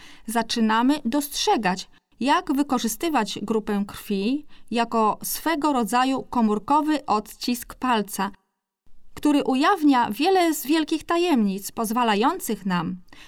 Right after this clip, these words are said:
na poszukiwanie i odkrywanie dróg prowadzących do dobrego zdrowia. Od dawna wiemy,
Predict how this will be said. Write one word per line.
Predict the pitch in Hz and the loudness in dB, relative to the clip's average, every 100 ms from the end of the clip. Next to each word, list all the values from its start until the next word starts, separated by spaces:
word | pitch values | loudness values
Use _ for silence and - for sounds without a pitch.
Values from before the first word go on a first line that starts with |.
| - 233 | -10 -2
na | 233 214 202 | 2 2 0
poszukiwanie | 214 196 208 202 208 269 359 349 | -4 -6 -6 -2 2 2 0 -6
i | - 240 | -4 -4
odkrywanie | 220 214 208 202 277 311 220 | -2 -4 -4 0 4 4 2
dróg | 208 349 226 - - - - - - | 2 2 0 -2 -20 -20 -20 -20 -6
prowadzących | 240 247 226 180 202 180 180 262 | -2 2 0 0 -2 -2 -4 -6
do | 220 | -4
dobrego | 208 190 180 190 247 294 - | -4 -2 -2 0 0 0 -6
zdrowia. | 247 214 214 175 170 147 - - - - - - - _ _ _ _ _ - | -8 -2 0 0 -2 -8 -12 -20 -20 -20 -20 -20 -20 _ _ _ _ _ -2
Od | 220 214 220 | 0 0 -2
dawna | 214 381 349 254 202 | 0 2 4 4 2
wiemy, | 185 180 170 175 | 0 -2 -2 -4